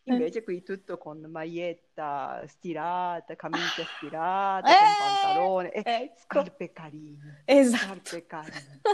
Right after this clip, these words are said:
Speaker 2: scarpe carine, questo.
Speaker 1: Esatto, beh, eh, perché i giapponesi, i bambini giapponesi non si mettono, no? Perché tanto
Speaker 2: No,
Speaker 1: non,
Speaker 2: no,
Speaker 1: non
Speaker 2: no,
Speaker 1: camminano,
Speaker 2: no.
Speaker 1: quindi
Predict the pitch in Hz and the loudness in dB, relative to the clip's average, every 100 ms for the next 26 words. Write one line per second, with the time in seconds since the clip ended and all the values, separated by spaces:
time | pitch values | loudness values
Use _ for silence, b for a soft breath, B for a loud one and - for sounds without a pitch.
0 | - 508 466 466 - - 151 151 151 143 | 0 -4 -4 -6 -8 -12 -14 -14 -16 -18
1 | _ - 190 190 B B 427 427 349 247 | _ -10 -8 -6 B B -8 -8 6 8
2 | 247 240 226 220 262 269 269 262 190 240 | 10 8 8 8 10 10 8 8 6 8
3 | 262 262 302 339 262 269 285 277 277 302 | 8 8 8 8 6 6 6 6 6 6
4 | 427 330 196 190 214 220 277 - - 185 | 6 4 2 -2 0 2 2 -2 -2 -2
5 | 175 202 254 240 196 196 240 220 190 196 | 2 2 2 0 -2 2 2 2 2 2
6 | 214 226 254 262 226 220 165 214 185 165 | 4 6 8 8 6 4 2 2 2 0